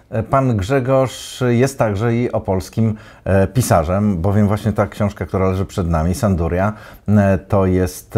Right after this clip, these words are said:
najnowsze dzieło, które pojawia się właśnie na, na rynku literackim, na rynku przede wszystkim książki fantasy.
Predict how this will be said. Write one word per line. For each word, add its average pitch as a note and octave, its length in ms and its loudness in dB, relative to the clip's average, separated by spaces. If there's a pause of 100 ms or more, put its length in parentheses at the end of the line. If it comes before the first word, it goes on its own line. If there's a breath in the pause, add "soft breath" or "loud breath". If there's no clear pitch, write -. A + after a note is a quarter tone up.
najnowsze F#2+ 380 0
dzieło, F#2+ 200 2
które G2 180 -2
pojawia G2+ 320 2
się F#2+ 140 -4
właśnie F#2 280 0
na, F2+ 260 2
na F#2 300 2
rynku G#2 280 4
literackim, F2 560 0
na F#2 100 4
rynku G#2 240 2
przede G2 180 0
wszystkim G2 220 0
książki G2 400 -2
fantasy. F2+ 540 2